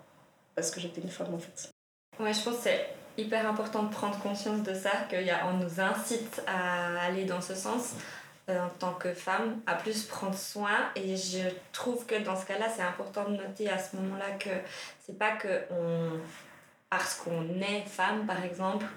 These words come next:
Speaker 2: on a tendance à prendre soin de la nature de base plus que les hommes. <laughs> Mais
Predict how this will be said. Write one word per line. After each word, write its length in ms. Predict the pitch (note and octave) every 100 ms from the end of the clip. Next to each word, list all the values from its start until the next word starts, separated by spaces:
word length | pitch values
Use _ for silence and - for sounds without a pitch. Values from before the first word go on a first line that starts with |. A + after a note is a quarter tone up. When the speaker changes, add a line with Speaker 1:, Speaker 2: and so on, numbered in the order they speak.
| -
Speaker 2:
on 160 | F#3 F3
a 280 | E3 E3 E3 - -
tendance 440 | F3+ F3+ F#3+ F#3+ -
à 100 | F3
prendre 280 | F3 F3+ E3+
soin 320 | - F3+ F3
de 80 | F3+
la 80 | F3
nature 460 | F3+ - F#3 F#3 -
de 180 | E3 F3+
base 480 | F3 F#3+ G3 G#3 - - -
plus 400 | - G3 G3+ -
que 380 | - F#3 F3 E3+ E3+ - - - -
les 160 | E3 F#3+
hommes. 280 | A#3+ A#3+ G#3+ - - -
<laughs> 580 | G#3+ A#3 - - - -
Mais 200 | F#3